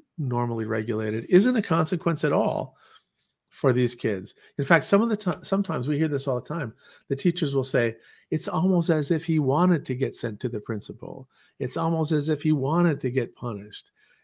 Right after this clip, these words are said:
And a lot of times these kids find it more comfortable when they're not continually being told that they're inadequate, they're not continually getting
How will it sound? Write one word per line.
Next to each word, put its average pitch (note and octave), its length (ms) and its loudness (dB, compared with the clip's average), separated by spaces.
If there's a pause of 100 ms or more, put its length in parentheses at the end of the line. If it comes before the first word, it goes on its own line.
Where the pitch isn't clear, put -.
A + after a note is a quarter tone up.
And C#3+ 420 4 (140)
a C#3+ 60 4
lot F3+ 200 6
of C#4+ 80 0
times B2 400 -4
these D#3 220 0
kids C#3 460 0
find B2+ 460 -2
it A#2+ 240 -4 (180)
more D#3 880 0 (120)
comfortable D#3+ 880 -6 (840)
when C#3+ 160 4
they're A#2+ 160 4
not B2 360 2
continually D#3+ 640 2
being B2+ 560 2
told B2+ 440 0
that A2+ 160 -2
they're G#2+ 160 0
inadequate, A2 600 -4
they're A#2+ 80 -6
not A#2+ 220 -8
continually C3+ 540 -4
getting A#2+ 440 -2